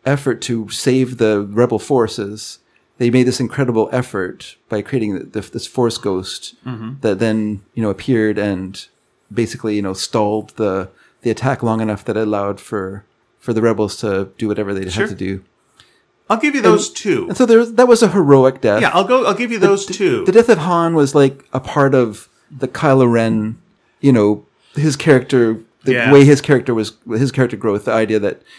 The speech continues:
Speaker 1: you know, he felt he had to, to get rid of his father in order to fulfill his, you know, to, to fulfill whatever kind of family curse or whatever he was, he believed he was under.
Speaker 2: Mm-hmm.
Speaker 1: You know, so,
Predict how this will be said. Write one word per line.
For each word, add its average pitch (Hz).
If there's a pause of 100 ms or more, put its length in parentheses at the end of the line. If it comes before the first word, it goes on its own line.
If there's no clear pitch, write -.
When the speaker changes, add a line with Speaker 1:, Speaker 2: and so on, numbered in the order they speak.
(180)
Speaker 1:
you 131
know, 110
he 127
felt 123
he 127
had 110
to, 107 (280)
to 123
get 117
rid 117
of 110
his 107
father 104
in 104
order 107
to 101
fulfill 104 (340)
his, 107 (420)
you 127
know, 101
to, 113 (460)
to 110 (160)
fulfill 123
whatever 117
kind 127
of 104
family 113
curse 123
or 123
whatever 107
he 107
was, 104 (360)
he -
believed 113
he 120
was 104
under. 98 (440)
Speaker 2:
Mm-hmm. 113 (340)
Speaker 1:
You 175
know, 180
so, 202